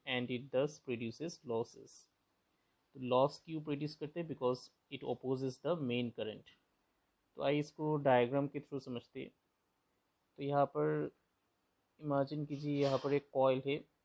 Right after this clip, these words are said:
जो हम लोग फैराडे लॉ में डिस्कस किया था, और इसमें एक गैल्वेनोमीटर कनेक्टेड है और यहाँ पर मैंने एक मैग्नेट को प्लेस किया। तो ये नॉर्थ पोल और ये क्या होगा? साउथ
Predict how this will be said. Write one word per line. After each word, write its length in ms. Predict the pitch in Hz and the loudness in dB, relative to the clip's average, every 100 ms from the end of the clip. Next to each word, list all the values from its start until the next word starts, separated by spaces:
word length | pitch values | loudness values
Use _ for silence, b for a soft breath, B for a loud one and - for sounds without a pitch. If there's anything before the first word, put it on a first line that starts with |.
| _ | _
जो 220 | 135 143 | -4 -2
हम 120 | 139 135 | 0 -2
लोग 140 | 135 - | -4 0
फैराडे 340 | 127 127 135 | 2 4 4
लॉ 180 | 131 127 | 6 6
में 160 | 127 | 4
डिस्कस 380 | 123 - 127 120 - | -2 -6 -8 -8 -4
किया 120 | 123 | -4
था, 200 | 139 143 _ _ _ _ _ _ _ _ _ _ _ _ _ _ _ _ _ _ _ _ _ _ _ 139 | -4 -10 _ _ _ _ _ _ _ _ _ _ _ _ _ _ _ _ _ _ _ _ _ _ _ 2
और 360 | 131 127 131 143 | 6 6 4 -6
इसमें 500 | - - 139 135 139 | -14 -8 -4 -2 0
एक 220 | 139 123 | -2 2
गैल्वेनोमीटर 680 | 123 120 127 127 127 139 131 | 2 2 0 0 0 -2 -4
कनेक्टेड 420 | 127 117 - 120 139 | -4 -6 -6 -12 -12
है 100 | - _ _ _ _ _ | -14 _ _ _ _ _
और 160 | 131 127 | -2 2
यहाँ 240 | 123 127 120 | 4 4 2
पर 100 | 135 | 0
मैंने 300 | 135 127 127 127 | -2 -2 -2 -4
एक 80 | - 123 | -6 -4
मैग्नेट 440 | 117 113 123 120 - | -4 -4 -6 -8 -6
को 100 | 147 | -10
प्लेस 360 | 147 120 110 - | -6 -8 -8 -12
किया। 220 | 123 120 | -18 -18
तो 1900 | _ _ _ _ _ _ _ _ _ _ _ _ _ _ _ _ _ _ - | _ _ _ _ _ _ _ _ _ _ _ _ _ _ _ _ _ _ -12
ये 160 | 131 131 | -2 0
नॉर्थ 280 | 131 123 127 - - | 4 4 4 0 -4
पोल 160 | 143 | 0
और 100 | 139 | 2
ये 180 | 135 131 | 2 -4
क्या 200 | 131 143 | -2 0
होगा? 220 | 143 165 | 0 -2
साउथ 260 | 165 147 | -4 -4